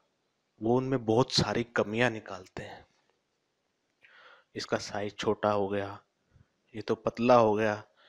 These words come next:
इसके अंदर जूस की मात्रा नहीं है, इसके अंदर ये नहीं है,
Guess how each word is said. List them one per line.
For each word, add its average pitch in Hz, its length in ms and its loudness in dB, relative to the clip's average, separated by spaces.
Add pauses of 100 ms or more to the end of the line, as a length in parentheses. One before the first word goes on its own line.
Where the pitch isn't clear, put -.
(440)
इसके 117 240 0
अंदर 113 300 2
जूस 110 300 -2
की 120 140 0
मात्रा 110 440 0
नहीं 110 260 -2
है, 104 260 -10 (800)
इसके 107 300 -2
अंदर 110 340 0
ये 113 320 0
नहीं 107 280 -4
है, 107 220 -10